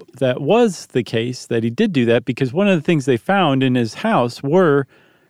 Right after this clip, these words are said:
faces, human faces of women. And this is a really important point here.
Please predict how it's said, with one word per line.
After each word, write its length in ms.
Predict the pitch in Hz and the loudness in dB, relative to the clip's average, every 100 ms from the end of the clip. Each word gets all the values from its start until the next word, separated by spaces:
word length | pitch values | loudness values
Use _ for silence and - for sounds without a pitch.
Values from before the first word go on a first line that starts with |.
| _ | _
faces, 640 | - 214 240 - 123 - | -4 0 0 0 -4 -4
human 320 | - 202 202 156 | -4 0 2 0
faces 640 | - 202 202 131 131 123 | 2 0 0 -6 -8 -4
of 200 | 139 147 | -2 0
women. 440 | 185 233 127 - | 2 2 2 -2
And 120 | 131 135 | 0 0
this 200 | 190 - | 0 -2
is 100 | 170 | -4
a 80 | |
really 240 | 165 180 170 | 0 2 2
important 480 | 143 - 147 127 117 | 2 0 0 0 -4
point 300 | - 151 107 | -2 -4 -4
here. 180 | 123 | -8